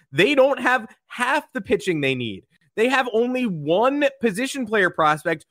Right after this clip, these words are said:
who I can look at and say, "That seems like the future." But then again, I could say that about Matt Wieters fifteen years ago, and he ended up being a fifteen homer, decent two-time All-Star catcher, not someone who could change your franchise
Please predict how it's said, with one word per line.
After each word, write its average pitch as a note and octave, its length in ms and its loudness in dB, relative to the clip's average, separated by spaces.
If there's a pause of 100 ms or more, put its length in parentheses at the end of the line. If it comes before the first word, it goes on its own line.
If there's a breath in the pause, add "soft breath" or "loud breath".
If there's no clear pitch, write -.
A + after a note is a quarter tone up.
(140)
who A#3 160 -2
I B3 120 4
can A3+ 160 -2
look B3+ 180 2
at G#3+ 200 2
and F3 120 0
say, G3 220 -2
"That F#3 260 -2
seems A#3+ 320 -6
like A3 160 0
the F#3+ 100 -6
future." B3 320 -4
But F#3+ 120 -8
then C#4 140 2
again, C#4 200 0
I A#3+ 80 0
could A#3 160 -6
say C4+ 160 0
that C4+ 120 2
about C4 220 2
Matt A3+ 240 4
Wieters A3+ 500 -2
fifteen B3+ 400 -8
years C#4 220 -2
ago, F3+ 340 0 (200 loud breath)
and A#3+ 140 -4
he C#4 80 -2
ended C#4 180 0
up C#4 140 2
being C4+ 140 -4
a A3+ 80 -2 (100)
fifteen C4+ 380 -6
homer, A#3 300 2
decent G#3 600 -6 (140)
two-time A3 560 0
All-Star F3+ 340 2
catcher, D#3 340 -2
not D3 220 -2
someone E3+ 180 -4
who D#3 60 -6
could C#3+ 140 -8
change D3+ 240 -8
your C#3+ 100 -8
franchise C3+ 600 -4